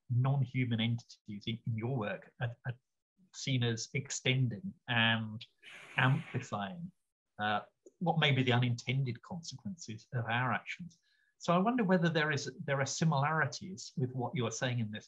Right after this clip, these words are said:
book with some of the arguments that Anna Tsing has been making recently, a-, again, about the Anthropocene, um, the way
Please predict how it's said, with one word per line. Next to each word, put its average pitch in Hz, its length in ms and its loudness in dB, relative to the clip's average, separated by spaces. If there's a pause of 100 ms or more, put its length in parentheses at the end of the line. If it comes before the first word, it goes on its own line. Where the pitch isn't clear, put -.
book 90 220 -12 (520)
with 120 540 4
some 135 240 0
of 120 80 2
the 120 120 0
arguments 117 440 -2
that - 160 -6
Anna 113 160 0
Tsing 120 380 -4 (500)
has 120 140 -8
been 104 180 -4
making 104 320 -8
recently, 98 680 -12 (160)
a-, 127 160 -6
again, 110 260 -4
about 117 400 -4
the 107 60 -8
Anthropocene, 113 640 -10 (560)
um, 117 260 -2 (320)
the 135 100 -2
way 131 400 0